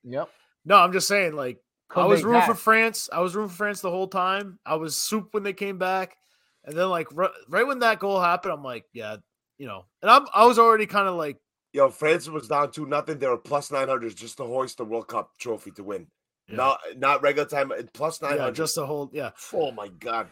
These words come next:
Speaker 1: That was the
Speaker 2: So
Speaker 1: second two oh lead that Argentina blew this,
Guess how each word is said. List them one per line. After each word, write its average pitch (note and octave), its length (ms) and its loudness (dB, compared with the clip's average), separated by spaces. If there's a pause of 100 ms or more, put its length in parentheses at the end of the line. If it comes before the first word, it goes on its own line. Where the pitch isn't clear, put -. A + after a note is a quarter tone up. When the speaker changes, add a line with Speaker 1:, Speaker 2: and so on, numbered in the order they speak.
(280)
Speaker 1:
That F#3 100 10
was G#3 120 6
the F3 100 4
Speaker 2:
So E3 80 0
Speaker 1:
second G3+ 460 -4
two G#3 200 -4
oh G3+ 120 2
lead F#3+ 280 -6
that C#3+ 140 -2
Argentina D3+ 500 -6
blew D3+ 520 -6
this, B2+ 420 -10